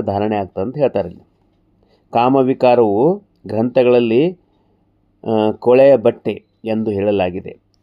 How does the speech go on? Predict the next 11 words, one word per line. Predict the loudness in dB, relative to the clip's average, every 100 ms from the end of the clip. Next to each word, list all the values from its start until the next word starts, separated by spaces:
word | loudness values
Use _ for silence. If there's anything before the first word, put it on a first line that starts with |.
| -18
ಭಕ್ತಿ | -18 _ -6
ಮಾರ್ಗದಲ್ಲಿ | -4 -6 -8 -8 -8 -6 -6 -8
ಕಾಮವಿಕಾರಕ್ಕೆ | -8 -6 -6 -8 -8 -6 -6 -8
ಕೊಳೆ | -8 0 4 4
ಬಟ್ಟೆ, | 2 0 -2 -4
ಹೊಲಸು | -2 -4 -4 -6
ಬಟ್ಟೆ | -6 -4
ಅಂಥೇಳಿ | -8 -8 -6 -4 -4 -6 -10 _ _
ಹೆಸರಾಗಿದೆ. | -10 -4 -2 -2 -4 0 2 2 -4 _ _ _ _ _ _ _ -6
ಇದೇ | 0 4 4
ಮಹಾ, | 4 0 0 0 0 -4